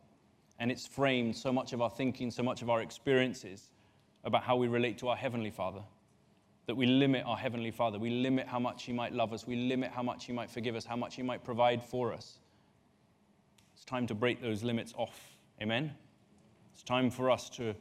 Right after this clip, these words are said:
allow him to be who he says he is. Allow him to pour every good gift, everything that we need into our lives, so that we can walk in the fullness, so that we have an undistorted,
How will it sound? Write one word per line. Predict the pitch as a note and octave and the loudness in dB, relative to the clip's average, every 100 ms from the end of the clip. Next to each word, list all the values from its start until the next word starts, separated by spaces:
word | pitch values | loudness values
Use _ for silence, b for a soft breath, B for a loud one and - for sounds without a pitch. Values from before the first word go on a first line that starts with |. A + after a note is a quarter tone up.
| - _ _ _ _ _ _ _ _ _ _ _ _ | -14 _ _ _ _ _ _ _ _ _ _ _ _
allow | A#2 B2 B2+ C3+ A#2+ | 2 4 6 4 2
him | A#2 A#2+ G#2+ G2+ - _ _ - | -2 -4 -4 -8 -16 _ _ -6
to | |
be | A2 A#2+ G#2 | -2 0 0
who | A#2+ A#2+ | 2 2
he | A2 | 0
says | - A#2 A2 | -2 -2 -2
he | G#2+ | -2
is. | G2+ F#2 - - _ _ _ _ _ _ _ _ _ _ A#2 | -4 -6 -12 -20 _ _ _ _ _ _ _ _ _ _ 2
Allow | A#2+ B2+ C3+ | 4 6 4
him | A#2 A#2+ | 2 -2
to | A2+ | -2
pour | A2+ - D3 C3+ A#2 A2+ | -6 0 4 4 4 2
every | B2 B2 B2+ | 2 2 0
good | C3+ A#2+ | 2 0
gift, | A2 A#2 - - | 0 -2 -2 -2
everything | D3+ C3 C#3+ C#3 C3+ | 0 0 -2 -2 -2
that | B2 | 0
we | C3 B2 | 0 -2
need | B2 A#2+ | 0 -2
into | A#2 A2 G#2+ | -4 -6 -6
our | A2+ | -4
lives, | A2+ G#2+ G2+ - - b b b b _ | -4 -6 -8 -14 -20 b b b b _
so | - C#3+ | 2 2
that | C3 | 4
we | C3+ | 2
can | C3 C3 B2 | 2 2 4
walk | D#3+ D#3 | 4 4
in | D3 C#3+ | 2 0
the | |
fullness, | - F#3 G3 A#2 F#2+ | 4 6 6 4 -2
so | - C3 | -2 0
that | C3+ D3 | 2 2
we | D3 | 2
have | D3 E3 C3 - B B | 4 4 2 -4 B B
an | C3+ D3+ | -2 2
undistorted, | D#3+ F3 D#3 D3+ - E3 E3 - D#2 | 4 6 4 2 2 4 4 0 -10